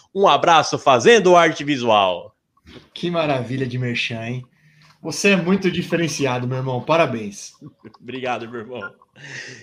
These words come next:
Speaker 1: E continuando, eu posso seguir? Posso emendar uma na outra, então?
Speaker 2: Lógico,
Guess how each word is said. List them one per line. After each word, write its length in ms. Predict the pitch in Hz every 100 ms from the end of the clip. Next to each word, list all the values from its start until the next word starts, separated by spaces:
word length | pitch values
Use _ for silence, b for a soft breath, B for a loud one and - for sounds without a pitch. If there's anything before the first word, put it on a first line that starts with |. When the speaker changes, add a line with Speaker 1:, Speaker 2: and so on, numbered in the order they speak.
| B _
Speaker 1:
E 320 | 233 247 247 233
continuando, 480 | 247 240 247 226 240
eu 60 | 247
posso 220 | 247 -
seguir? 340 | 202 247 180
Posso 240 | 247 247 196
emendar 300 | 180 165 180
uma 100 | 165
na 80 |
outra, 300 | 190 208 - 160
então? 200 | 190 254
Speaker 2:
Lógico, 320 | 202 127